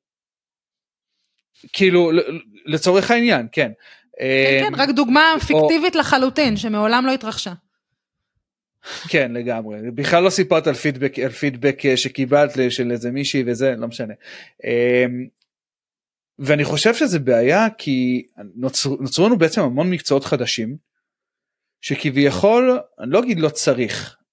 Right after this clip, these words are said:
Speaker 1: אבל אין להם תעודה רשמית. אין תעודה רשמית לסטורי טלינג. אין, אה, אין גם תעודה רשמית לניהול מוצר, בואי. כאילו, גם ניהול מוצר זה, לצורך העניין, ניהול חדשנות, או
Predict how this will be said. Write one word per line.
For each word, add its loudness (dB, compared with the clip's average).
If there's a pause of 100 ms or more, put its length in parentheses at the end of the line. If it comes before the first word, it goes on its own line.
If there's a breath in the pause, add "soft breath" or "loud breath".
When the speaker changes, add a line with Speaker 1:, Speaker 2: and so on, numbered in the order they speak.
Speaker 1:
אבל -2
אין 0
להם 0
תעודה 2
רשמית. -4 (400)
אין 2
תעודה 0
רשמית -4
לסטורי -6
טלינג. -10 (800)
אין, 2
אה, 2 (120)
אין 2
גם 2
תעודה 4
רשמית -4
לניהול 0
מוצר, -2 (160)
בואי. -2 (300)
כאילו, -2
גם 2
ניהול 2
מוצר 0
זה, 0 (420)
לצורך -2
העניין, -4
ניהול -8
חדשנות, -6
או -4